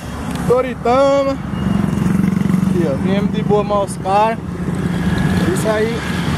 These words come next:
foi mais um domingão, hein? Deixa o like, comentar aí que é nóis. Só o ouro, deu boa hoje, ó. Altas fotos, altos vídeos. Vai acompanhando aí, segue nós no Instagram.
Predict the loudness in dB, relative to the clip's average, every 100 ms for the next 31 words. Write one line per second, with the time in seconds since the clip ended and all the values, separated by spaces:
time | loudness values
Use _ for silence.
0 | -2 -2 -2 -2 -2 0 0 0 0 0
1 | 0 0 0 0 -2 -4 -4 -2 -2 0
2 | -2 -2 -4 -6 -6 -4 -2 0 0 0
3 | 0 0 0 -4 -4 -2 0 2 2 0
4 | 0 0 0 2 2 0 -2 -4 -2 0
5 | 0 0 -2 0 0 2 2 2 0 0
6 | 0 0 2 0 0 0 0 0 -2 0
7 | 2 2 0 0 0 0 0 -2 -2 0
8 | 0 0 0 0 0 0 0 0 0 -2
9 | 0 0 2 0 -2 -4 -8 -2 0 0
10 | -2 -2 -2 -2 -2 -2 -2 -2 -2 0
11 | 0 0 0 0 0 -2 0 0 0 0
12 | -2 -4 -4 -2 -2 0 -2 0 0 2
13 | 0 0 0